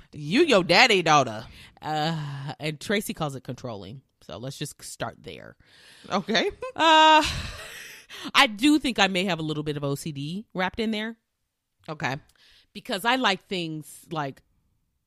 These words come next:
Speaker 2: done the way I want them, but somebody else may not do them that way. So instead of
Speaker 1: Mm-hmm.
Speaker 2: expecting them to do it my way, I just rather do it. Even if it
Speaker 1: Mm.
Speaker 2: stresses me out, I just rather do it because I want it done in a particular way.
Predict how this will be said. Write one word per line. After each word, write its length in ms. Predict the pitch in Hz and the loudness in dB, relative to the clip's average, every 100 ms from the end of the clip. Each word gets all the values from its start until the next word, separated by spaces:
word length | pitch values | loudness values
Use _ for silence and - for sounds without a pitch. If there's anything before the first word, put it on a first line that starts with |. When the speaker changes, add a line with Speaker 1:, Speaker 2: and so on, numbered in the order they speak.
| - 190 | -12 -6
Speaker 2:
done 280 | 202 190 180 | -2 0 -2
the 80 | 165 | -2
way 260 | 156 139 - | -2 -4 -6
I 180 | 143 151 | -4 -4
want 340 | 139 139 151 | -6 -10 -8
them, 360 | 202 220 226 240 _ _ | -6 -6 -8 -12 _ _
but 380 | 151 165 131 - _ _ | -6 -4 -4 -8 _ _
somebody 440 | - - 202 180 151 | -18 -6 -6 -4 -4
else 180 | 147 - | -4 -6
may 120 | 151 | -8
not 240 | 143 123 139 | -6 -10 -8
do 140 | 135 | -8
them 160 | 175 202 | -6 -6
that 180 | 214 | -6
way. 340 | 208 214 220 220 _ _ | -6 -8 -8 -14 _ _
So 220 | - 165 | -8 -4
instead 360 | 151 139 165 170 | -4 -6 -2 0
of 60 | 151 | 0
Speaker 1:
Mm-hmm. 40 | |
Speaker 2:
expecting 580 | 160 - - 147 175 170 | -2 -6 -6 -6 -4 -4
them 120 | 175 | -4
to 100 | 175 | -4
do 140 | 165 165 | -4 -4
it 60 | |
my 140 | 156 151 | -4 -4
way, 180 | 143 | -6
I 120 | 120 139 | -6 -8
just 180 | 135 | -8
rather 180 | 131 95 | -10 -12
do 120 | 76 52 | -14 -16
it. 140 | 50 _ _ _ _ _ _ _ _ - | -20 _ _ _ _ _ _ _ _ -10
Even 360 | 180 180 160 - | -6 -2 -4 -4
if 200 | 151 - | -8 -8
it 140 | 151 | -10
Speaker 1:
Mm. 40 | 147 | -10
Speaker 2:
stresses 420 | 143 147 135 139 | -8 -8 -8 -8
me 160 | 131 92 | -8 -8
out, 220 | 113 - | -12 -12
I 80 | 147 | -12
just 320 | 143 147 - | -10 -10 -10
rather 240 | 135 110 120 | -12 -10 -10
do 140 | 131 | -12
it 100 | 90 | -14
because 220 | 139 143 | -12 -12
I 80 | 127 | -12
want 240 | 127 139 135 | -8 -6 -8
it 120 | - | -8
done 380 | 135 127 123 127 _ _ _ _ - | -10 -8 -10 -12 _ _ _ _ -10
in 120 | 151 | -6
a 40 | 143 | -6
particular 420 | 139 139 131 117 | -8 -12 -10 -10
way. 360 | 104 76 62 | -10 -12 -16